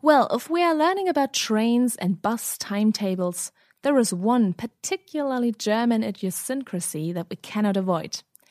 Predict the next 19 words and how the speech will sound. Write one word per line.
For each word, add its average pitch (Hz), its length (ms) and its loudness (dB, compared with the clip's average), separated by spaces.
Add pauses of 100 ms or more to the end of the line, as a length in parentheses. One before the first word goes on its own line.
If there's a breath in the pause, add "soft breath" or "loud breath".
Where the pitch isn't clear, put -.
(340 soft breath)
Die 262 180 2
Pünktlichkeit, - 1160 -6 (580)
or 175 200 6
punctuality 170 1000 -6
in 180 140 -2
English. 185 520 -4 (880 loud breath)
This 277 300 2
Pünktlichkeit 226 1040 -4 (360)
extends 294 540 0
both 185 540 0
to 196 120 -2
public 339 500 -6
transport 277 680 -4 (420 loud breath)
and 320 240 0
indeed 240 460 0
to 214 100 -2
the 185 100 -2
German 202 460 2
psyche. - 600 -4